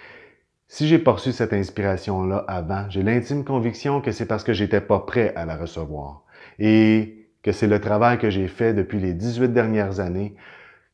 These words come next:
qui m'a permis de recevoir cette inspiration-là. Donc, ce mariage sacré du ciel et de la terre, de l'humain et du divin que je m'applique à tous les jours à construire ce pont-là à l'intérieur de moi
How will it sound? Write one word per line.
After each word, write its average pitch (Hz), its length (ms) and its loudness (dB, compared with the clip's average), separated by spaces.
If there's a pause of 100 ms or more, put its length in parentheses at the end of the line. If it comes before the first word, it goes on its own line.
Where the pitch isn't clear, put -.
(100)
qui - 160 -4
m'a 98 160 4
permis 113 400 2
de 90 80 -4
recevoir 80 460 -4
cette 78 300 -10
inspiration-là. 76 720 -10
Donc, 104 200 -4
ce - 120 -4
mariage 107 720 0
sacré 113 480 0
du 98 140 -4
ciel 107 200 0
et 101 80 2
de 92 80 -4
la 90 140 -2
terre, 101 320 -2
de 98 80 -2
l'humain 104 360 0
et 104 80 0
du 87 120 -6
divin 92 380 -4 (260)
que 101 120 -2
je 92 100 -2
m'applique 104 340 -2
à 98 80 0
tous 110 140 -4
les 101 140 2
jours 104 220 0
à 95 80 0
construire 104 680 -2
ce 101 140 -6
pont-là 95 440 -4
à 95 160 -4
l'intérieur 92 420 -4
de 90 80 -4
moi 98 300 -6